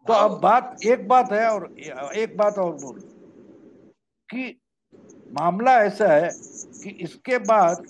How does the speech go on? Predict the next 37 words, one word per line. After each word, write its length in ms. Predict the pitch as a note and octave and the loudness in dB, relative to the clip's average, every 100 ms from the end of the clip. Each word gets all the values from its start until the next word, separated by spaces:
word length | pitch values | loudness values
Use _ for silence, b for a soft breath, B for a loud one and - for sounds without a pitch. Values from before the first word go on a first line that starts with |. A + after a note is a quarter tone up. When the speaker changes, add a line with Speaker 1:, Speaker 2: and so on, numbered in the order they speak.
| - | -8
Speaker 1:
अगर 260 | E3+ F#3 A#3 | -6 -4 -4
संजय 540 | G3 - D#3+ E3 G#3+ | -8 -12 -12 -6 -4
राठौड़ 460 | G#3 F3+ E3 F#3+ G#3 | 0 -2 -2 -4 -4
का 220 | G3+ G#3 | 0 0
वो 180 | G3+ G3+ | 2 -2
चौहान 420 | G3 D#3+ E3 F#3+ | -6 -4 -2 -2
नाम 180 | F#3 F#3 | -4 -10
की 160 | F3+ F#3+ | -8 -8
लड़की 380 | E3+ D#3 F#3+ | -8 -10 -14
के 160 | F#3 F#3+ | -10 -10
सुसाइड 440 | F#3 C#3+ F#3 F#3 | -10 -8 -4 -4
के 120 | - E3 | -6 -8
बारे 320 | E3+ E3 E3 | -2 -2 -4
में, 180 | E3 F#3 | -6 -10
अ, 960 | - _ _ _ _ - C#3+ C#3+ C3+ | -12 _ _ _ _ -8 -4 -4 -4
रिजाइन, 760 | C3+ C#3+ F3+ F3 C3 B2 B2+ A2+ G#2+ _ _ _ - | -8 -2 0 0 -4 -10 -12 -16 -20 _ _ _ -8
रिजाइन 340 | C#3+ G3+ A#3+ | 0 2 2
कर 220 | A3 G#3 F3 | 2 2 2
गए 180 | E3+ | 0
थे 200 | D#3 E3+ F#3 - - _ | 0 -2 -4 -8 -20 _
तो 260 | - A3 F#3+ - - - | -4 -2 -4 -14 -20 -12
बीजेपी 500 | D#3 E3+ A#3 A3+ A#3 | -8 -2 -2 -2 -8
पर, 560 | F#3+ A3 F#3 D#3 D3 C3+ _ | -2 0 2 2 -2 -6 _
अ, 320 | C3 B2+ A2+ A#2 | -10 -8 -10 -14
शिवसेना 680 | - D#3+ E3 A#3 A#3 F3 C#3+ - - - _ - | -4 -4 0 0 2 0 0 -6 -10 -10 _ -8
इनको 280 | E3+ F3 C4 | -4 0 0
प्रेशराइज 640 | B3+ A3 G#3 A#3 A3+ G#3+ | 2 2 2 2 2 2
कर 160 | G#3 G3 | -2 -2
रही 100 | G3 | -2
थी 160 | A#3+ | -8
कि 100 | A#3 | -2
अनिल 360 | A3 F3+ A3 G#3+ | -2 0 -4 -4
देशमुख 360 | G#3 G#3 G#3 | -4 -6 -6
का 80 | G#3+ | -2
resignation 640 | G3+ F3+ G3 F3 F#3+ F#3+ G3 | 0 0 -2 -4 -8 -6 -4
होना 260 | F#3 F#3+ | -4 -4
चाहिए, 320 | F#3 D#3+ C3 | -6 -8 -12